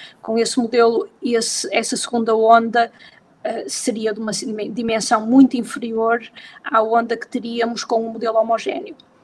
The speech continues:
E eu penso que isto aqui é importante, eh, eh, frisar que o modelo, o modelo homogéneo é o modelo que está, o modelo homogéneo é um modelo com muito pouquinha he-, heterogeneidade, umas coisas muito específicas relativamente à, à idade.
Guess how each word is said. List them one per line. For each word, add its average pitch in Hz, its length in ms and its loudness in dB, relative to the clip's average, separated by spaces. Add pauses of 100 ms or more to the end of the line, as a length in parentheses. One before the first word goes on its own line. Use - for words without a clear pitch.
(160)
E 269 100 -2
eu 247 100 -2
penso 285 240 4
que - 60 -6
isto 262 140 -2
aqui 262 160 -2
é 240 160 4
importante, 247 680 0
eh, 220 1080 -4
eh, - 40 -10
frisar 240 680 2
que - 160 -12
o - 200 -2
modelo, 269 640 -2
o 247 80 -6
modelo 262 300 -6
homogéneo 233 800 -4
é 233 100 -8
o 233 80 -6
modelo 247 640 -12 (180)
que - 80 -10
está, 240 540 -2
o 269 60 -8
modelo 294 260 -2
homogéneo 277 480 -2
é - 20 -2
um 262 60 -2
modelo 254 280 -6
com 254 160 -8
muito 277 280 -4
pouquinha 254 540 -2
he-, 226 360 -6
heterogeneidade, 226 800 -4
umas 208 220 -16
coisas 202 240 -8
muito 214 120 -20
específicas - 800 -10
relativamente 208 640 -10
à, 226 340 -12
à - 160 -6
idade. 233 520 4